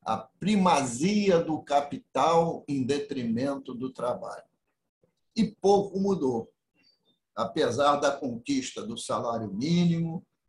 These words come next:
do décimo terceiro e da legislação trabalhista.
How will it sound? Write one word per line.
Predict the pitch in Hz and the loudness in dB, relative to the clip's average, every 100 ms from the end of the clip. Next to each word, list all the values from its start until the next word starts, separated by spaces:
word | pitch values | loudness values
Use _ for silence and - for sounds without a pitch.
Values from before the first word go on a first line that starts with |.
| _ | _
do | 117 110 | -8 -2
décimo | 131 123 - 107 98 | 0 0 -2 -8 -10
terceiro | 87 104 - - 139 180 185 170 175 170 - _ _ _ | -12 -16 -16 -8 -2 0 2 0 -4 -6 -12 _ _ _
e | 131 | -6
da | 135 143 | 2 2
legislação | 143 139 113 127 123 - 127 123 | 4 0 0 0 0 -2 -4 -4
trabalhista. | 123 127 127 - 107 107 - - | -4 -2 -2 -2 -6 -10 -14 -16